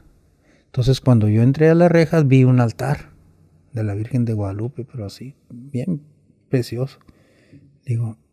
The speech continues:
"Oye, señora, ¿y este altar?". "Ah", dice, "es que yo soy bruja blanca". "Sí, sí", dice, "yo agarro y cuando una persona le está haciendo daño a otra, me doy cuenta y todo eso". Ah. Entonces,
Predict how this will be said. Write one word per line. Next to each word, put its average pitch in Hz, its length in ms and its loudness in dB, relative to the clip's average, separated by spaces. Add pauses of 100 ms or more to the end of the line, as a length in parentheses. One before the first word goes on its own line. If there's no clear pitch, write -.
"Oye, 151 260 -2
señora, 170 380 0
¿y 165 60 2
este 165 200 -2
altar?". 175 340 -2 (640)
"Ah", 131 200 2
dice, 147 240 0
"es - 80 -4
que 135 140 2
yo 131 100 2
soy 135 180 0
bruja 123 300 0
blanca". 113 460 -4 (2000)
"Sí, 170 280 -4
sí", 135 320 -2
dice, 143 280 -4
"yo 127 340 2
agarro 117 420 0
y 117 120 0
cuando 110 300 -2
una 120 200 0
persona 120 420 0
le 117 80 0
está 117 180 -2
haciendo 117 380 2
daño 117 280 2
a 110 80 0
otra, 131 480 0 (380)
me 117 140 2
doy 113 200 2
cuenta 123 640 2
y 113 180 2
todo 120 320 0
eso". 135 320 -4
Ah. 131 480 -16 (600)
Entonces, 131 720 -2